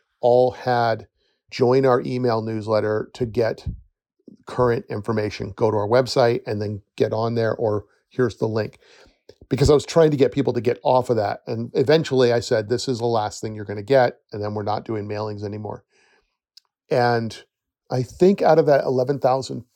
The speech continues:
people, we got about twenty-five hundred people that actually jumped on our email list. And at the time, everybody that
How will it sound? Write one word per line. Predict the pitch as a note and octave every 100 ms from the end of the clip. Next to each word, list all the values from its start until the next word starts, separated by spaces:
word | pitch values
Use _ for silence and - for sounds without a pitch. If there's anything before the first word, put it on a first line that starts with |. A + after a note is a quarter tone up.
| _ _ _
people, | - E3 D3+ E3+ D3
we | C#3
got | B2 A#2+ B2
about | A#2 A2+ A2 -
twenty-five | - - A#2+ A2+ A#2+ A2+
hundred | A#2 G#2+ G2+
people | A2+ G2+ A2
that | G#2+ A2
actually | G#2 G#2+ - G#2+ G#2 G2+ _
jumped | - G#2 A2
on | G2+
our | G2 -
email | A2 G#2 G#2
list. | - - - _ _ _ _ _ _ _ -
And | B2+ B2 A#2 A2+ - _ _ _ _ _ _ _ -
at | C#3
the | B2
time, | B2 - G3+ G#3 C3+ B2 -
everybody | C#3 E3+ C#3 C3+ C3
that | B2